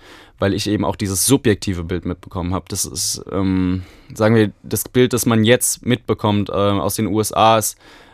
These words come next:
beziehungsweise auch von den, ähm, deutschen Beobachtern, ist auch ein sehr objektiv, ähm, ja,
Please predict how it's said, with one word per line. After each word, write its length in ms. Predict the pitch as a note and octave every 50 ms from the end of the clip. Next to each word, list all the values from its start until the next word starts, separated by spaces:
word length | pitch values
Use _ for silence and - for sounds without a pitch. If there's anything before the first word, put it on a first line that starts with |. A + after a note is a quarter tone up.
| _ -
beziehungsweise 500 | G#2 - - A2+ G#2 F#2+ G#2+ G#2 F#2+ F2+
auch 140 | E2+ G#2 -
von 160 | - G#2 G2+
den, 320 | G2 G2+ G2 F#2+ F#2+ F2 C2
ähm, 240 | F2+ F#2 F#2+ F#2 F2+
deutschen 300 | A2 A2 A2+ - A#2 G2+
Beobachtern, 460 | F#2+ G#2+ G#2+ G#2+ G2+ - G#2+ G#2 G2+
ist 120 | F#2 -
auch 160 | - F#2+ G2
ein 120 | A2 G#2+ F#2+
sehr 280 | G2+ A2 G#2+ G#2+ -
objektiv, 760 | - B2 - B2 A2 - - - A#2 A2+ A2+ G#2+ - - - - _ _ _ _ _ _ _ _ _ _ _ _ -
ähm, 540 | - G2+ G2+ G2 G2 F#2+ F#2+ F#2+ F#2 F#2+ -
ja, 460 | - G#2 G#2 G#2+ G#2+ G#2 G2 E2+ G2+